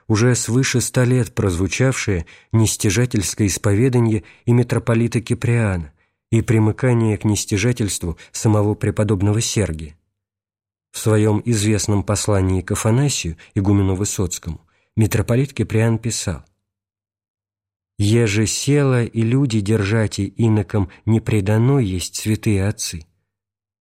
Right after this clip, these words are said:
Пагуба чернецам селы владете, и там и частое происхождение творите»,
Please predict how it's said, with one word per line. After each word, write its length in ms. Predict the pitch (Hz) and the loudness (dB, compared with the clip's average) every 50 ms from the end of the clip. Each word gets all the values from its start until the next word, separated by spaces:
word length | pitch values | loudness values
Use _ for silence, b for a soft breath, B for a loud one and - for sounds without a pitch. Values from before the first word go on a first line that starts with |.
| _ _ _ | _ _ _
Пагуба 440 | - 127 131 135 120 120 104 107 104 | 0 2 2 2 2 0 0 0 -2
чернецам 720 | - - 117 104 101 107 107 98 - - 135 135 131 120 B B B B B | 0 -2 -2 0 2 2 0 0 -2 -2 0 0 0 0 B B B B B
селы 460 | - - - - 131 123 117 104 104 98 | -14 -10 -4 0 2 2 2 2 0 0
владете, 680 | 90 95 101 101 95 92 120 143 139 - - 82 82 b b b b | 0 0 0 0 0 0 0 0 0 -2 -4 -8 -10 b b b b
и 120 | - 113 110 | -2 -2 0
там 320 | - - 123 123 117 113 | 2 2 2 4 2 2
и 60 | 104 | 0
частое 540 | - - - 123 123 120 - - 120 113 110 | 0 0 0 0 0 0 0 0 0 0 0
происхождение 960 | - - 110 113 107 - - - 123 117 110 113 117 113 101 92 90 87 87 | 0 0 0 0 0 -2 -2 0 0 0 2 2 2 2 2 2 0 -2 -4
творите», 540 | 85 - 98 104 101 92 85 80 - - - | -4 -2 -2 -2 -2 -2 -4 -8 -12 -16 -20